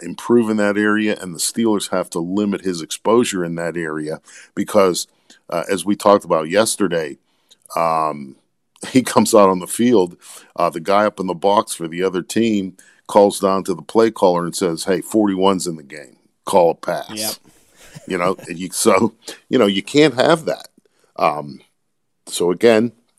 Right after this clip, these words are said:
Speaker 1: he made a nice play, a read,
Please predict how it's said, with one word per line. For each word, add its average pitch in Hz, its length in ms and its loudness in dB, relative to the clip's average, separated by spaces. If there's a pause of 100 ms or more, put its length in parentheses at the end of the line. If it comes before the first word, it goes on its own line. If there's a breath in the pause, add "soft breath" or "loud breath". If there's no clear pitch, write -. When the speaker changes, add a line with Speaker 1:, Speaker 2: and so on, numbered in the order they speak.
(600)
Speaker 1:
he 101 80 -8
made 92 200 2
a 87 60 -2
nice 90 280 0
play, 107 440 6 (240 soft breath)
a 78 100 -2
read, 98 500 -2